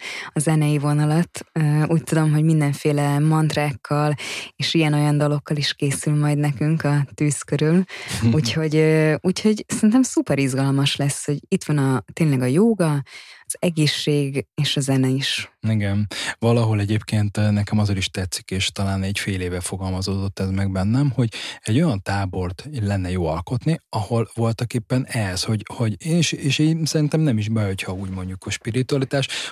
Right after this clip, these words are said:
Speaker 2: hogy a spiritualitást ötvözzük a tudománnyal, mert
Speaker 1: Mhm.
Speaker 2: hogy voltak éppen a kettő különállónak tűnik, de nem az, mert hogy szerintem azért szorosan kapcsolódik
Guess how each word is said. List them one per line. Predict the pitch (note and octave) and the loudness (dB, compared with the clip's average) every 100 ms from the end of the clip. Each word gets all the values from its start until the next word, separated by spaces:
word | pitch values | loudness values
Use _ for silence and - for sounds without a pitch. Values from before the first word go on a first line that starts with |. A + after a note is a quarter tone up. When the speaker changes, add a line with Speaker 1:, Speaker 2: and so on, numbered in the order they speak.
| - | -8
Speaker 2:
hogy | G2+ | -8
a | |
spiritualitást | - B2+ B2+ C#3 C3 - B2+ - | -2 0 2 2 -2 -2 -2 -2
ötvözzük | G#2 - G2 G#2 G#2+ | -6 -4 -4 -2 -2
a | G#2 F#2+ - | -4 -4 -10
tudománnyal, | G2+ F#2 F#2 G2 G2 F#2+ G2 | -6 -4 -4 -4 -2 -2 -2
mert | A3 G3+ | 0 2
Speaker 1:
Mhm. | B3+ | 2
Speaker 2:
hogy | G#2+ | 0
voltak | A2+ A#2+ A#2 - | 0 0 0 -2
éppen | A#2 - A#2 A2+ - - - - - | -4 0 2 0 -2 -14 -14 -16 -10
a | A#2 | -4
kettő | - A#2+ - G#2+ G#2+ - | 0 -2 -2 -2 -2 -2
különállónak | - A2+ A2+ A#2 A#2+ A#2 A#2 | 0 2 4 4 4 2 0
tűnik, | - A#2 A#2 A#2+ | 0 2 2 0
de | A2 | 0
nem | G2 F2+ | 0 0
az, | F2+ G2 - _ | -2 -2 -6 _
mert | - G#2 G#2 | -2 0 0
hogy | - | -2
szerintem | G#2 G#2+ G#2+ G#2 | -4 -2 0 0
azért | G#2 G#2+ | 0 -2
szorosan | - G2 F#2 G2+ | -4 -6 -6 -6
kapcsolódik | F#2+ F#2+ - F#2+ F#2 F#2+ F#2+ - | -6 -6 -6 -6 -6 -6 -8 -14